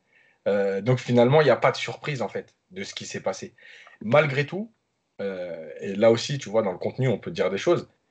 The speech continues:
Euh, si on regarde bien, le P S G a été dominé, a eu du mal à exister, mais malgré tout,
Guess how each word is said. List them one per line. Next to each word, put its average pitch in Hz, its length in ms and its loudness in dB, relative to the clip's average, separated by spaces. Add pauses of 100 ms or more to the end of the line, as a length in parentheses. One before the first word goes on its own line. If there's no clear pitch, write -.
(280)
Euh, 92 220 0
si - 160 2
on 160 80 10
regarde 120 300 6
bien, 135 200 -4 (520)
le 98 100 -10
P 120 140 6
S 113 100 6
G 117 80 4
a 117 40 6
été 101 380 -6 (800)
dominé, 113 580 2 (1000)
a 101 140 0
eu 107 240 0 (220)
du 104 140 -8
mal 131 180 8
à 127 60 8
exister, 117 500 -2 (640)
mais 85 80 -10
malgré 117 340 -2
tout, 196 280 -8